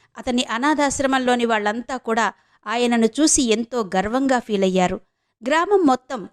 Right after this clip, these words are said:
రాహుల్ను చూసి గర్వపడింది. చాలా సమయం గడిచిపోవడంతో ఒకరోజు రాహుల్ తన తండ్రిని కలవడానికి గ్రామానికి వెళ్ళాడు. రాహుల్ చాలా కాలంగా తన తండ్రిని కలవలేదు.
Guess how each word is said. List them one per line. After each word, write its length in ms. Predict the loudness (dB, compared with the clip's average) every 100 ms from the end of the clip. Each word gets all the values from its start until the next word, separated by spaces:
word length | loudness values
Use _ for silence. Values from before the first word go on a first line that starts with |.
| _ _ -4
రాహుల్ను 500 | -2 0 0 0 0 0
చూసి 360 | 0 0 0 0
గర్వపడింది. 600 | 0 -2 -2 -2 -4 -4 -10 _ _ _
చాలా 320 | -4 -2 -2
సమయం 440 | -2 -2 -2 -2 -4
గడిచిపోవడంతో 840 | -4 -4 -2 0 0 -2 -6 -6 _ _ _
ఒకరోజు 460 | -10 -4 -2 0 0
రాహుల్ 420 | 0 0 0 -2 -4
తన 120 | -8
తండ్రిని 460 | -6 -4 -2 0 -2
కలవడానికి 680 | -4 -4 -2 0 -2 -2 -2
గ్రామానికి 600 | 0 0 0 -2 -2 -2
వెళ్ళాడు. 480 | 2 2 0 -2 -8 _ _ _ -6
రాహుల్ 300 | -4 -2 -2
చాలా 340 | 0 0 0
కాలంగా 440 | -2 -4 -2 -2 -4
తన 200 | -4 -8
తండ్రిని 440 | -6 -4 -2 -2
కలవలేదు. 640 | -2 -4 -2 -2 -2 -4